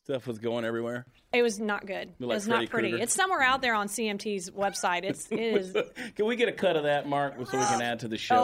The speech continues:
Speaker 2: Oh,
Speaker 1: Yeah,
Speaker 2: it's
Speaker 1: okay,
Speaker 2: there.
Speaker 1: thank you.
Speaker 2: And I'm gonna go eat three cheeseburgers or something. I don't remember, but I came back
Speaker 1: <laughs>
Speaker 2: ready to compete, and I'm back in there, and anything, you just, you're, you know, and, and Kelly will do that same look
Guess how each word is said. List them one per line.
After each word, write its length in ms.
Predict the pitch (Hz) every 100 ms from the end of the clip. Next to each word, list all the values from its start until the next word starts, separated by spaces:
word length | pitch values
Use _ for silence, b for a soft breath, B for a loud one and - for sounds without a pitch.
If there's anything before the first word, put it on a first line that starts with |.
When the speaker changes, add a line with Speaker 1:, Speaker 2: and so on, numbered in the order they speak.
| 240
Speaker 2:
Oh, 40 |
Speaker 1:
Yeah, 60 | 262
Speaker 2:
it's 100 | 285
Speaker 1:
okay, 120 | 277
Speaker 2:
there. 120 | 233
Speaker 1:
thank 200 | 196 185
you. 60 | 226
Speaker 2:
And 180 | 220 240
I'm 140 | 370
gonna 160 | 440 415
go 180 | 392
eat 180 | 403 381
three 200 | 415 427
cheeseburgers 560 | 427 415 415 415 311 220
or 60 | 202
something. 380 | - 208 190 196
I 80 |
don't 140 | 202 202
remember, 340 | 196 190 190
but 240 | 190 202 - B B B B
I 80 | 233
came 240 | 226 330 330
back 300 | 285 262 254 -
Speaker 1:
<laughs> 40 |
Speaker 2:
ready 240 | 226 247 262
to 100 | 247
compete, 460 | 254 240 262 302 294
and 240 | 208 202 b b b
I'm 140 | 214 214
back 240 | 302 311
in 100 | 294
there, 140 | 285
and 120 | 233 226
anything, 460 | 285 339 339 262 220 -
you 220 | 247 233
just, 240 | 262 - -
you're, 160 | 226 220 208 _
you 120 | 240
know, 240 | 226 196 196 B B -
and, 180 | 240 -
and 160 | 233
Kelly 440 | - 339 453 359 254
will 180 | 233
do 160 | 220 254
that 160 | 233 -
same 280 | - 247 233
look 200 | 233